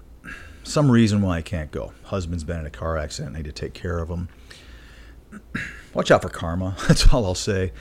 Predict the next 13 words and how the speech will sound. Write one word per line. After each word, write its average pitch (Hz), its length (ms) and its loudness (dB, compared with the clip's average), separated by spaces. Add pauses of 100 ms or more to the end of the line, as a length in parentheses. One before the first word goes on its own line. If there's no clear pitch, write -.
(480)
Uh, 95 200 0
coming 147 260 4
from 113 140 0
someone 113 340 4
who's 101 180 2
had 95 220 2
a 87 40 0
lot 92 220 2
of 85 240 -4 (180)
tragedy 98 500 2
in 95 100 4
my 92 160 2
family, 95 500 0